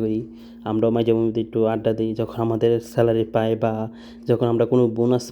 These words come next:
পাই, তখন আমরা যখন টাকা আসে, তখন আমরা সবাই মিলে একটু ভালো অবরা খাওয়ার চেষ্টা করি। আমরা প্রত্যেকটা প্রবাসী ভাই এই জিনিসটা করি। অনেক প্রবাসী ভাই আমিও দেখছি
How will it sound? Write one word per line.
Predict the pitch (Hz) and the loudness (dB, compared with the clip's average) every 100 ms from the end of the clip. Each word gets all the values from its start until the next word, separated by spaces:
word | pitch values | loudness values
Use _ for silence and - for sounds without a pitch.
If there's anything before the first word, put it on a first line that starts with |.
| - | -4
পাই, | 120 120 | -2 -2
তখন | 113 117 113 | -2 -2 -2
আমরা | 110 110 104 117 - - - 117 | -2 -2 -4 -10 -18 -20 -4 0
যখন | 113 117 | 0 2
টাকা | 123 131 113 | 2 2 2
আসে, | 123 117 | 2 2
তখন | 107 110 | 0 0
আমরা | 107 104 | -2 -2
সবাই | 110 110 | 0 0
মিলে | 110 110 | 0 0
একটু | 113 104 | 0 0
ভালো | 107 113 | 2 2
অবরা | 113 113 110 - | 2 0 -2 -2
খাওয়ার | 107 107 | -4 -4
চেষ্টা | 107 - 110 | -8 -6 -4
করি। | 101 107 - - - - 113 | -4 -6 -12 -20 -20 -8 -2
আমরা | 113 110 | 0 2
প্রত্যেকটা | 123 117 120 123 117 | -2 -2 -2 0 2
প্রবাসী | 117 117 120 | 2 2 -2
ভাই | 113 113 117 | -2 -4 -2
এই | 113 113 | -2 0
জিনিসটা | 110 113 - 113 - | 0 -2 -2 -6 -4
করি। | 113 117 - - - - | -4 -4 -6 -14 -18 -4
অনেক | 117 120 | -2 2
প্রবাসী | 123 120 127 120 | 4 4 4 2
ভাই | 117 | 2
আমিও | 117 117 117 | 2 0 0
দেখছি | 117 - | -2 -2